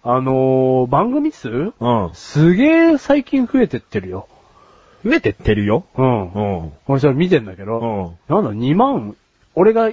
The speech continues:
Speaker 1: 意識して見始めた時は、
Speaker 2: うん。
Speaker 1: 二万二千とか、
Speaker 2: うん。
Speaker 1: 一千九百とかだったの。
Speaker 2: うん。
Speaker 1: 今もう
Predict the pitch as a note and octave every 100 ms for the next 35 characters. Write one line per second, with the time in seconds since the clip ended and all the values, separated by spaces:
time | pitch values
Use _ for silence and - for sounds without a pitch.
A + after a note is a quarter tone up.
0 | - A3+ G#3 - G3 - G#3 E3 E3+ F3
1 | E3+ C3+ C3+ C3 E3 A#2+ A2 G2+ E2 C#3+
2 | D#3 F3 G3+ F3 A#2+ A2+ B2+ D3+ D#3+ A3
3 | F#3+ A#2+ G2+ G2 F#2+ G#2+ A2+ G#2+ C#3+ -
4 | A3+ F3 - G3+ D3 - G2+ G2 F#2 F#2+
5 | G#2+ A#2 B2 A2+ F2 E2 _ _ _ _
6 | D#3+ E3+ G#2+ A2+ C#3 G2+ F2+ B2